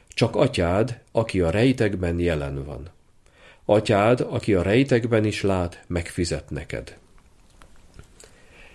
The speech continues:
Kedves hallgatóink, eddig a mai szentmisének az evangéliumi részlete. Első gondolatunk talán az lehet, hogy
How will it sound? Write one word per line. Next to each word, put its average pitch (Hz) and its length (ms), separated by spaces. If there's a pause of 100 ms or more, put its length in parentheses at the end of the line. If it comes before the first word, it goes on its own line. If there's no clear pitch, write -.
(520)
Kedves 98 340
hallgatóink, 110 800 (380)
eddig 107 560 (240)
a 87 240
mai 95 300
szentmisének 87 800
az 80 180
evangéliumi 82 1080
részlete. 85 760 (1160)
Első 147 420
gondolatunk 113 600
talán 98 420
az 123 160
lehet, 95 380
hogy 104 500